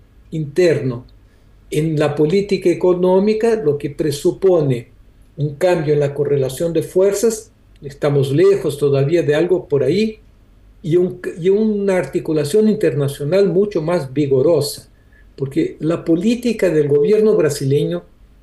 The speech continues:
es una política encuadrada dentro del neoliberalismo de ajustarse a las, a los imperativos del capital internacional. Y lo que quiere Brasil es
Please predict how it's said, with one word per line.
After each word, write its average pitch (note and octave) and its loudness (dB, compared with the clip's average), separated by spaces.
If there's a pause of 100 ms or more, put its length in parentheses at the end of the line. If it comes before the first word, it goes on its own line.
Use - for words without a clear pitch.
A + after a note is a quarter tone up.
(120)
es G3 0
una G#3 2
política F3 -2 (320)
encuadrada F3 2
dentro D#3 0
del C#3+ 2
neoliberalismo C#3+ 0 (480)
de F#3 2
ajustarse D#3+ -2 (720)
a F3+ 0
las, - 0
a D#3 -2
los F#3+ 4
imperativos F#3 0
del E3 0
capital F3 -2
internacional. D3+ -2 (340)
Y D3 -6
lo F3+ 2
que G#3 0
quiere A#3+ 2
Brasil G#3+ 2
es C#3+ -2